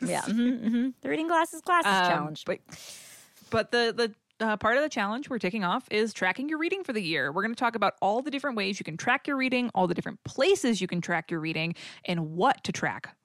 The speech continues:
Speaker 2: in your reading.
Speaker 1: Mm-hmm.
Speaker 2: Uh, so we did an episode a few years ago about book tracking and why we do it, which we will link to in the show notes. This episode is more about how to track your books. So, Bria, what, where, and how do you track your reading?
Speaker 1: Who, what, when, where,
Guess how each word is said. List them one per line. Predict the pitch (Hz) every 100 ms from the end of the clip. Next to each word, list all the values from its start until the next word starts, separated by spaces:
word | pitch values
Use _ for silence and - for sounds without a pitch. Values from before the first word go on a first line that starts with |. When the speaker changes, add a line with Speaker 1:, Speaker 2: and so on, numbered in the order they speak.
| _
Speaker 2:
in | 165 156
your | 117
reading. | 90 - 64 190 - _ -
Speaker 1:
Mm-hmm. | 175 175 208
Speaker 2:
Uh, | 185 170
so | 220
we | 214
did | 185 247 330
an |
episode | 254 254 269 269
a |
few | 247 233
years | 220 208
ago | 208 196
about | 175 175 175 -
book | 196
tracking | - 185 170 170
and | 160 156
why | 185 269 330
we | 190
do | 151 143
it, | 156 -
which | 175 170 -
we | 175
will | 170 165
link | 170 180
to | 196 190
in |
the | 185
show | - 165
notes. | 151 147 - - -
This | 311 359
episode | 302 285 254 233 226 202
is | 190
more | 196
about | 196 185 -
how | - 175 180 180 180
to | 202
track | - 123 -
your | -
books. | - - - - - - - -
So, | 214
Bria, | 170 214 185
what, | 175 277
where, | 208 208 214 -
and | 175
how | - 185 185 190
do | 180
you | 175
track | - 151 147 -
your | 165
reading? | 139 80 - 180
Speaker 1:
Who, | - 294 349 381 247
what, | 190 196 - 160
when, | 156 175 208 240 269 - -
where, | 170 160 160 160